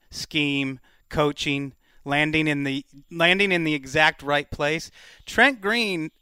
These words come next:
the next year started five games when Kurt Warner was injured and had, had a higher passer rating than Kurt Warner. He could have been statistically one of the best quarterbacks of that generation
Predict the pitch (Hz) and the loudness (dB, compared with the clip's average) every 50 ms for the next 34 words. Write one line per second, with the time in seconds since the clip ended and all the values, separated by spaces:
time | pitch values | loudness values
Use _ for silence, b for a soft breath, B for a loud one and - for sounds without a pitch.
0 | _ _ - 160 151 160 165 180 196 202 - - - 147 143 139 131 - - - | _ _ -12 -6 -4 -2 0 0 0 0 -2 -8 -6 -4 -4 -4 -4 -4 0 2
1 | 156 156 151 143 135 - 151 147 156 156 139 151 143 143 160 151 - 151 139 127 | 2 2 2 0 2 2 4 4 4 4 2 -2 -4 -4 -4 -4 -6 -8 -6 -4
2 | - 151 151 - 143 143 151 165 165 160 151 160 175 175 165 170 170 165 147 147 | -2 -2 -2 -2 -2 -4 -2 -2 -2 -4 -2 -4 -4 -4 -2 -4 -4 -4 -4 -6
3 | 143 147 151 160 170 156 143 - - - - 175 185 165 139 151 175 170 156 - | -4 0 2 2 2 2 0 -6 -8 -2 0 0 0 2 2 2 2 2 2 2
4 | - 165 170 165 - 151 135 131 127 127 123 123 120 - - 135 123 123 131 139 | 0 0 0 0 0 -2 -2 -2 -2 -4 -4 -8 -8 -6 -6 -6 -6 -4 -4 -4
5 | 147 131 107 95 _ b b b b b b b b 180 202 - - 247 247 240 | -4 -4 -6 -10 _ b b b b b b b b -2 -2 2 6 8 8 8
6 | 226 208 170 147 180 175 175 175 170 170 165 156 b b b b - - - 165 | 8 4 2 2 2 2 4 2 2 0 -4 -8 b b b b -10 -4 -4 -4
7 | - - 202 196 - - 160 - 160 147 143 139 151 151 151 143 139 131 151 151 | 0 2 2 2 2 0 -4 -2 0 0 2 2 2 2 2 0 2 2 2 2
8 | 143 - - 165 156 143 147 139 143 139 139 - - 131 123 120 139 131 135 131 | 2 0 0 0 2 2 2 0 0 0 0 0 -4 -8 -4 -2 -4 -4 -4 -2
9 | 139 139 135 131 131 131 127 135 135 - 160 156 156 147 | -4 -2 -2 -2 -4 -4 -4 -4 -4 -4 -4 -4 -4 -6